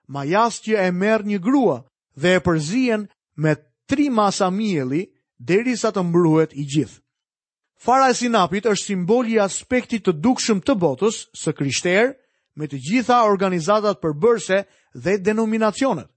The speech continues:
Fara e Sinapit duhet të bëhet një bim dhe jo një pemë.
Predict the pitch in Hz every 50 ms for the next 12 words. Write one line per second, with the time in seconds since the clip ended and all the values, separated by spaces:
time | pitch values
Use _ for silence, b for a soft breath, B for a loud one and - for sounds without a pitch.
0 | _ _ _ _ _ _ _ _ _ _ _ - 165 170 180 180 175 - - 185
1 | 180 190 202 190 196 214 175 156 208 214 202 - 185 165 160 208 208 202 170 185
2 | 185 165 170 254 294 247 170 117 b b b b b b - 120 135 143 165 185
3 | 208 208 214 208 - 262 254 220 156 110